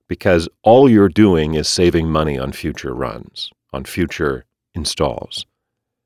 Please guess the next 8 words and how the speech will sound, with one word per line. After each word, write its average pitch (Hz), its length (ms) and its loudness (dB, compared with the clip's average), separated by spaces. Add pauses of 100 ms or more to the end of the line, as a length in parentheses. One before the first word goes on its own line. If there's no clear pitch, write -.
(1300)
So - 120 -4
you 127 60 2
probably 175 340 4
wanted 123 280 6
the 87 80 -2
base - 580 2 (640)
of 82 120 0
your, 76 380 0